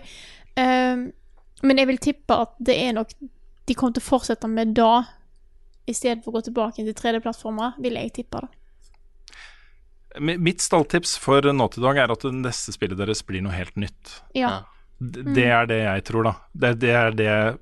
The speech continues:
Speaker 2: tror de er mest klare for nå. At de har kanskje et prosjekt som de har tenkt på en stund også, som de har lyst til å lage, og som de nå liksom føler nå er tiden inne for å gjøre det, i stedet for å liksom besøke en av våre tidligere serier.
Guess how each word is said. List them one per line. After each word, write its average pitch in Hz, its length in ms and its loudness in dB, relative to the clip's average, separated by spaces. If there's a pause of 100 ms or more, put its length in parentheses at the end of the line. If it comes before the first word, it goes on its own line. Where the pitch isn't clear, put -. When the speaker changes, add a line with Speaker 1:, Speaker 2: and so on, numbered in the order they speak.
(120)
Speaker 2:
tror 107 200 -4
de 104 80 0
er 98 80 0
mest 101 320 -6
klare 87 360 -4
for 98 120 -8
nå. 117 140 2 (440)
At 113 220 -8
de 113 80 0
har 101 320 -2
kanskje 104 320 -4
et 92 100 -8
prosjekt 123 300 -6
som - 160 -8
de 104 80 -2
har 104 80 -6
tenkt 95 240 -10
på 101 80 -8
en - 20 -8
stund 92 300 -8
også, 123 220 -2 (680)
som 107 440 -2
de 104 80 -2
har 107 100 0
lyst - 180 -6
til 117 80 -2
å 104 60 -2
lage, 98 300 -2 (200)
og 104 140 -8
som 101 160 -6
de 101 80 -4
nå 98 140 -4 (100)
liksom 95 160 -8
føler 92 320 -6
nå 98 240 -2
er 90 160 -6
tiden 90 260 -8
inne 82 240 -8
for 92 220 -8
å 92 60 -4 (100)
gjøre 95 240 -2
det, 117 200 2
i 143 40 0
stedet 104 240 -4
for 107 160 -4
å 101 80 -2
liksom 101 320 -4
besøke 101 320 -6
en 92 100 -6
av 90 60 -4
våre 92 180 -6
tidligere 87 640 -8
serier. 95 380 -8